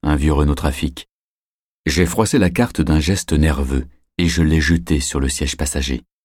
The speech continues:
Serait-ce possible que je me sois arrêté,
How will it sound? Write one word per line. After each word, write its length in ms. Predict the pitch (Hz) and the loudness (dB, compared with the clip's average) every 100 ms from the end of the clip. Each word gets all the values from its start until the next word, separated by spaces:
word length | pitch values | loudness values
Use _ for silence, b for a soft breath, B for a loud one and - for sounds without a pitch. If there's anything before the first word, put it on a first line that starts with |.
| _ _ _ _ _ _ - | _ _ _ _ _ _ -10
Serait-ce 440 | - 101 110 - - | -4 -2 0 -2 -4
possible 640 | - 120 - 147 151 151 | -2 -2 0 -2 -2 -4
que 100 | - | -4
je 140 | 78 80 | -2 0
me 80 | 82 | 0
sois 220 | - 92 | 0 -2
arrêté, 500 | 85 101 - 120 | 0 -2 -2 -4